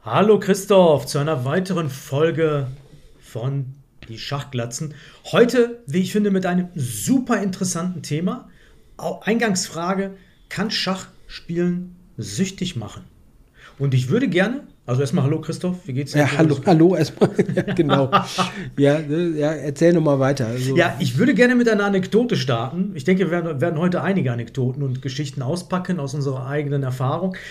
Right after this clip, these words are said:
Speaker 1: Ich würde gerne mit einer Anekdote auspacken, die ich noch nie erzählt glaube, habe, glaube ich, als The Big Greek. Und zwar, ich gehe zurück in das Jahr ungefähr, ungefähr. Ich war Student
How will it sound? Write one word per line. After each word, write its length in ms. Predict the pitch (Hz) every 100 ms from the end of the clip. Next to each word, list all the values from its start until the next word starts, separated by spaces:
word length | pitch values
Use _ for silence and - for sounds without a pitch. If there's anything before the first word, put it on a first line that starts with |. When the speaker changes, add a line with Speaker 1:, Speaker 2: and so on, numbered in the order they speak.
| - -
Speaker 1:
Ich 120 | 127
würde 120 | 180
gerne 180 | 185 185
mit 120 | 160
einer 160 | 170 170
Anekdote 380 | 160 156 165
auspacken, 420 | 156 165 - 139 143
die 60 |
ich 80 | 127
noch 80 | 147
nie 140 | 185
erzählt 320 | 180 180 190
glaube, 380 | - 113 113 120 _ _
habe, 280 | 135 135 127
glaube 220 | 139 135
ich, 80 | 127
als 160 | 123
The 60 | 123
Big 220 | 135 127
Greek. 300 | 120 131 - - - -
Und 120 | 135 127
zwar, 260 | 131 165
ich 120 | 151 -
gehe 180 | 185
zurück 300 | 190 147 185
in 60 | 139
das 200 | 135 123
Jahr 400 | 139 151 170 -
ungefähr, 720 | 196 254 269 190 180 139 117
ungefähr. 440 | 175 180 147 127 120
Ich 140 | 127
war 120 | 185
Student 540 | 196 190 131 180 247